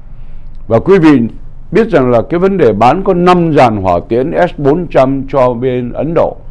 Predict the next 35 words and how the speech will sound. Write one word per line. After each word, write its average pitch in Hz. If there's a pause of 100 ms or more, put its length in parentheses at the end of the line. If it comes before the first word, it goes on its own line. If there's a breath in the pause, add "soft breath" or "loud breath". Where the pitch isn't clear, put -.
(360 soft breath)
Nga 131
đã 123
thu 131
về 95 (220 soft breath)
năm 156 (120)
tỷ 90
rưỡi 117
đô 135
la. 110 (2500)
Rồi 101
nếu 135
quý 233
vị 165
bảo: 107
"Ô, 151
tại 143
sao 160
cho 160
Nga 170
với 190
Tàu 139
Cộng 123
là 139
bạn 127
bè 127
mà 127
đi 143
chơi 175
cái 185
trò 127
đâm 151
sau 170
lưng?" 165 (420 loud breath)
Chuyện 165
nhỏ. 120